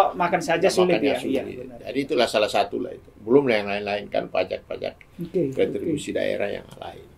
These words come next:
Speaker 1: Naik empat ratus persen, luar biasa. <laughs> Pak Gub, saya ke sedikit politik. Setelah empat, lima tahun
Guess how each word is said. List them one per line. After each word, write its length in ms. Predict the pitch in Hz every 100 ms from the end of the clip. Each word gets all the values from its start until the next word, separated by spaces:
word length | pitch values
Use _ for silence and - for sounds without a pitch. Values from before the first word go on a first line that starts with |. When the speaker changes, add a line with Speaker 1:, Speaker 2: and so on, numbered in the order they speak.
| -
Speaker 1:
Naik 300 | 185 180 180
empat 240 | 165 170
ratus 400 | 175 160 170 156
persen, 500 | - 185 - 180 131
luar 220 | 131 131 131
biasa. 540 | 135 - 170 - 156 - - 214 - - - -
<laughs> 680 | - - - - - - -
Pak 120 | 190
Gub, 200 | 180 220 -
saya 360 | - 214 220 -
ke 480 | - 185 165 170 - - - - -
sedikit 440 | - - 151 147 143
politik. 500 | 139 143 - 139 - - - - - -
Setelah 500 | - 196 - 233 214
empat, 340 | 190 175 175 - -
lima 300 | - 190 175
tahun 800 | 175 156 147 175 180 170 165 240